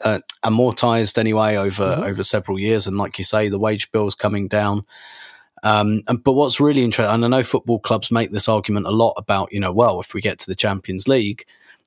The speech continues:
Speaker 1: um, you know, we'll have greater revenue. But, and, and I do have sympathy with this view. <laughs> I think most clubs would argue, yeah, but it,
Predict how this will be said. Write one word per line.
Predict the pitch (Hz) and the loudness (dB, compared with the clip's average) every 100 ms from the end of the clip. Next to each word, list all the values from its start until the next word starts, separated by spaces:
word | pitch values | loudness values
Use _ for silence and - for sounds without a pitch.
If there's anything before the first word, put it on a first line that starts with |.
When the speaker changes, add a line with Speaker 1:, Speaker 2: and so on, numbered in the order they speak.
| - | -6
Speaker 1:
um, | 98 95 95 | -2 0 0
you | 101 | 0
know, | 113 98 | 0 0
we'll | 98 | 0
have | 107 101 | 0 0
greater | 107 95 98 | 0 0 2
revenue. | 117 107 95 87 92 - | 0 0 -4 -4 -6 -2
But, | 104 92 | -2 0
and, | 117 113 | -2 0
and | 117 | 0
I | 110 | 2
do | 127 120 | 2 2
have | 113 | 2
sympathy | - 123 117 - | 2 0 0 -2
with | 104 107 | -2 -2
this | 113 - | -2 -4
view. | - 113 113 | -2 -2 0
<laughs> | |
I | 104 | 0
think | 127 120 | 0 0
most | 123 131 | 0 0
clubs | - 113 - | 0 0 0
would | 107 | 0
argue, | 104 95 104 98 - - - | 0 0 -2 -4 -10 -20 -20
yeah, | - 104 101 | -2 0 0
but | 98 101 | 0 -2
it, | - | -2